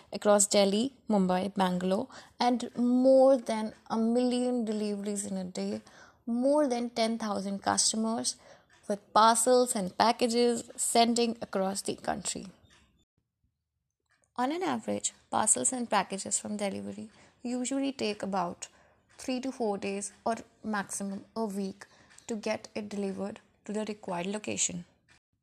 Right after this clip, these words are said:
It took them almost eleven years to reach where they are today. Good eleven years from just a normal company who did abnormal business to seeing good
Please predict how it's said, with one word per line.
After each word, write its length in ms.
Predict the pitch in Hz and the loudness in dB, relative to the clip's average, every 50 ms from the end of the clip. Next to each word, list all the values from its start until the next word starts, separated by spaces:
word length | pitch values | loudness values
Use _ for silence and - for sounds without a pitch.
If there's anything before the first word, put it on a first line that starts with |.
| _ _ _ _ _ _ _ _ _ _ _ _ _ _ | _ _ _ _ _ _ _ _ _ _ _ _ _ _
It 60 | _ _ _ | _ _ _
took 160 | - 311 311 | -6 -6 0
them 180 | - 339 320 294 | 0 0 0 2
almost 560 | - - 226 220 220 220 208 220 - - - | 2 4 4 4 4 2 -2 -4 -6 -4 -2
eleven 420 | 240 233 226 226 226 220 262 269 254 | 0 2 2 2 4 4 2 2 2
years 300 | 208 190 190 - - - - _ _ _ _ | 0 -2 -4 -4 -6 -6 -6 _ _ _ _
to 120 | - 240 226 | -4 -2 -2
reach 360 | 208 214 202 202 - - - | -2 -2 -4 -6 -6 -6 -6
where 240 | 202 214 202 202 202 | -4 -4 -4 -4 -6
they 160 | 208 - - - | -6 -8 -8 -6
are 200 | 202 196 185 190 | -4 -4 -4 -4
today. 320 | - - 175 170 175 185 - - _ _ _ - 214 | -6 -10 -12 -12 -12 -12 -16 -20 _ _ _ -6 -4
Good 300 | 196 254 269 262 - - - - | 0 2 2 2 0 -4 -4 0
eleven 480 | 226 220 214 208 196 196 196 214 214 - - | 2 2 4 4 4 2 0 -2 -4 -4 -4
years 400 | 208 208 196 190 190 185 - - - - - _ | -4 -2 -2 -2 -2 -2 -4 -6 -6 -12 -20 _
from 240 | - - 269 262 285 | -4 -2 0 0 2
just 260 | 262 294 311 - - | 2 4 6 6 6
a 80 | 370 311 | 6 6
normal 380 | 254 233 220 208 208 220 214 214 | 4 4 4 4 2 2 0 -2
company 560 | - 220 202 190 196 - 202 196 202 220 220 - - - - _ _ - - | -2 -2 -4 -4 -6 -8 -6 -6 -4 -6 -6 -10 -16 -20 -20 _ _ -10 -6
who 160 | 233 226 220 | -4 -4 -2
did 380 | 196 196 196 180 - 214 - - _ _ _ _ - | -2 -2 -4 -4 -6 -8 -14 -20 _ _ _ _ -2
abnormal 680 | 196 208 208 226 226 233 226 233 247 262 269 262 240 | -2 0 0 0 0 2 2 2 4 4 4 2 2
business 500 | 208 208 196 196 - 196 196 190 - - - - _ _ | 0 0 0 0 -2 -2 -4 -4 -6 -6 -8 -12 _ _
to 160 | - 220 226 214 | -8 -8 -6 -2
seeing 520 | - - - - 196 190 190 190 202 196 - - _ _ _ 208 185 | 0 0 0 0 -2 -4 -6 -6 -8 -12 -14 -20 _ _ _ -4 -4
good 300 | - - 277 294 277 - | 0 0 0 0 0 -4